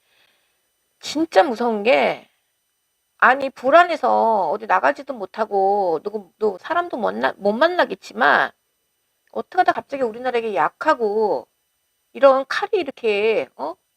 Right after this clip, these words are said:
소지하고 다니고 이렇게 발달했는지 모르겠어. 무법천지 무슨. 저기 미얀마 뭐야, 거기 필리핀,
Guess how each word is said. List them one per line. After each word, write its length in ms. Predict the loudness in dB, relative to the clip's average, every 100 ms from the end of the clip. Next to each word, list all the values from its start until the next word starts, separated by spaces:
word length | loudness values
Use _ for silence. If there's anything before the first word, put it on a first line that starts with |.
| _ _
소지하고 420 | _ -8 0 0
다니고 220 | 0 -8 -10
이렇게 100 | -12
발달했는지 520 | -8 0 0 0 -10
모르겠어. 320 | -14 -16 -16
무법천지 540 | -8 -2 -2 -4 -10 -10
무슨. 480 | -10 -6 -2 0 0 -4 _ _ _ _ _ _ _ _ _
저기 340 | -6 -6 -8 -14
미얀마 520 | -8 2 4 4 -2
뭐야, 260 | -4 -2 -2
거기 420 | -2 -6 -4 -6
필리핀, 760 | -6 -8 -8 -4 -2 0 0